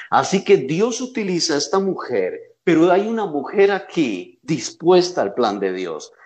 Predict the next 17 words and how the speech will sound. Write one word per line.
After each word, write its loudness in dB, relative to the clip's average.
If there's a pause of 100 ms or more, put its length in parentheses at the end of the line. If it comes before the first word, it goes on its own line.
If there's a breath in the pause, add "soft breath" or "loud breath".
(140)
que -4
a -4
pesar 4
de 0
que 2
le 2
causó -2
risa, 0
aún 2
así -6
ella 2
está 0
dispuesta -2 (240 loud breath)
a 0
servirle 0
a -6
Dios. -6